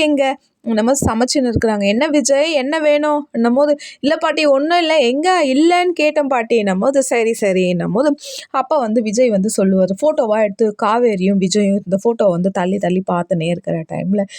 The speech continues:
விஜய் வந்து தன்னையே மீறி ரொம்ப எப்படி அந்த சந்தோஷத்தின் கடலில வந்து அப்படியே சிரிச்சுனே இருப்பாரு. தாத்தா வந்து அதை விஜயை வந்து நோட் அவுட் பண்றாரு.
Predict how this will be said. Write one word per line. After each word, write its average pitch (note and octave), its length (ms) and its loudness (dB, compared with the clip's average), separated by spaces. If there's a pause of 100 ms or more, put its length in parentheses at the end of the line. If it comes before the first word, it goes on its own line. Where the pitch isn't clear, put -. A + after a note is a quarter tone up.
(200)
விஜய் E4 360 0
வந்து A3+ 260 0
தன்னையே B3+ 500 0
மீறி A3+ 320 0
ரொம்ப G3 280 2 (520)
எப்படி A#3 320 -2
அந்த G3 300 0
சந்தோஷத்தின் C4 680 0
கடலில A3 440 2
வந்து G3 180 0
அப்படியே F#3 380 -2
சிரிச்சுனே G#3 640 0
இருப்பாரு. G3 460 -2 (320)
தாத்தா D#4 360 -2
வந்து A3+ 220 0
அதை G3 200 2
விஜயை A#3 320 2
வந்து G3 240 0
நோட் G3 300 2
அவுட் F#3+ 160 -2
பண்றாரு. F#3 440 0